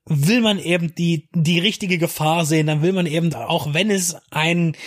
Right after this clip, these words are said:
ein Pappmaché-Monster ist, man will es sehen, der Schauspieler muss es am Set erlebt haben. Äh, das ist zumindest meine Meinung und das macht auch B-Filme aus den siebzigern und achtzigern noch attraktiv, weil eben doch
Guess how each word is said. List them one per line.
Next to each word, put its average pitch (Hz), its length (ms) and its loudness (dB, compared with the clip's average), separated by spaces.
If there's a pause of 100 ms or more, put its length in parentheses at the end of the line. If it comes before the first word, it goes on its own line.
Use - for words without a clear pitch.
(300)
ein 165 460 0
Pappmaché-Monster 170 1400 0
ist, 165 180 -2
man 160 200 0
will 214 140 0
es - 200 0
sehen, 185 460 0
der 160 140 -4
Schauspieler 175 500 -2
muss 180 200 2
es 185 120 -4
am 170 160 0
Set 175 240 0
erlebt 160 380 0
haben. 139 300 0 (480)
Äh, 147 140 0
das 147 220 -2
ist 151 140 -2
zumindest 151 340 0
meine 143 240 0
Meinung 151 320 2
und 151 80 2
das 147 160 0
macht 151 240 -2
auch 147 180 -2
B-Filme 160 600 0
aus 147 180 -2
den 147 140 2
siebzigern 143 500 0
und 143 80 0
achtzigern 143 500 -2
noch 139 160 -2
attraktiv, 170 640 -2
weil 151 280 2
eben 147 240 -2
doch - 240 -4